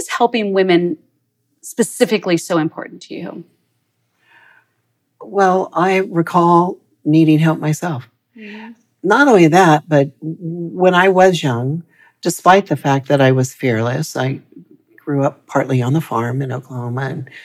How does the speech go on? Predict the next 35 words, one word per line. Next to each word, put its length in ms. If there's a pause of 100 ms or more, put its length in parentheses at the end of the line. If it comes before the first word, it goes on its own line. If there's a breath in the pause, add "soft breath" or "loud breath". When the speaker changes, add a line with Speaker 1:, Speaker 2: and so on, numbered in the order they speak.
(340 loud breath)
Speaker 2:
um, 420 (180)
my 460
father 440
was 220
a 200
single 300
father. 840
I 120
lived 260
with 180
him 220
for 140
a 40
while 400 (320 loud breath)
with 180
my 120
brother, 440
and 160
he 120
was 240
not 220
married, 460
then 120
he 80
was 320
married, 400
and, 180 (440 loud breath)
and, 360
you 140
know, 160
our 180
life 280
wasn't 340
that 320
elegant. 560